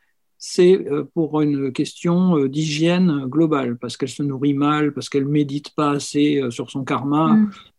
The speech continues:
Speaker 1: parce que, euh, elle mange trop de viande, parce qu'elle fait pas de sport, parce que,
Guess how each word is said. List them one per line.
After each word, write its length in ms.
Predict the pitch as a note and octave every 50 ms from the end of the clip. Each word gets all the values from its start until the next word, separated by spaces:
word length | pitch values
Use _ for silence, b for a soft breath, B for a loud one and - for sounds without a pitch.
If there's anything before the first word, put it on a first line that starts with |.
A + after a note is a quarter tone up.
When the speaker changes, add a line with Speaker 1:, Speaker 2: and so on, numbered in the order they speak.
| _
Speaker 1:
parce 260 | - D3+ C#3+ - -
que, 100 | - -
euh, 440 | D3 C#3+ D3 D3 C#3+ B2+ C3 C3 C3 C3+
elle 60 | C#3
mange 260 | C#3+ C#3+ F3+ A3+ A#3+
trop 120 | - D3+
de 60 | C3+ C3
viande, 520 | C3 D3+ D#3+ D#3 E3 E3+ E3+ E3+ E3 D#3
parce 280 | D3 D3 C3 - - -
qu'elle 360 | - D3 C#3+ C#3+ C#3+ C#3 C3+
fait 120 | - D3
pas 160 | C#3+ - D3
de 60 | C#3 -
sport, 560 | - - - E3 E3 E3 F3 F3+ - - -
parce 260 | - D3 - - -
que, 520 | - - C#3+ C#3+ C#3+ D3 C#3+ C#3 C3+ C#3